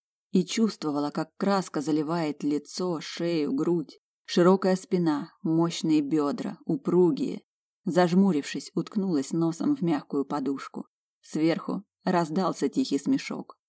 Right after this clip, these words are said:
Шлепки босых ног по полу и шуршание штанов. «А я не такой стеснительный, Алисия!» Снова шаги. Матрас рядом со мной просел.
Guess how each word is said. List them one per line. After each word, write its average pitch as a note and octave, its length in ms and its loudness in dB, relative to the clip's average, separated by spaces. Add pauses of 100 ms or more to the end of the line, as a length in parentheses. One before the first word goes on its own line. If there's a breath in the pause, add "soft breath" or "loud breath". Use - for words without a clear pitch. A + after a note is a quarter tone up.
(480)
Шлепки F3 460 4
босых D3+ 360 0
ног D#3 280 2
по F3 160 0
полу C#3+ 320 -4 (160)
и - 80 -2
шуршание D3 560 0
штанов. D3 440 0 (720)
«А D3+ 220 6
я D#3 240 8
не E3+ 140 4
такой G#3+ 380 6
стеснительный, D3 720 4
Алисия!» C#3+ 640 2 (320)
Снова D#3 400 2
шаги. C3 480 -4 (260)
Матрас E3 460 2
рядом D#3 300 -2
со D#3 120 -4
мной D3+ 200 2
просел. - 560 -6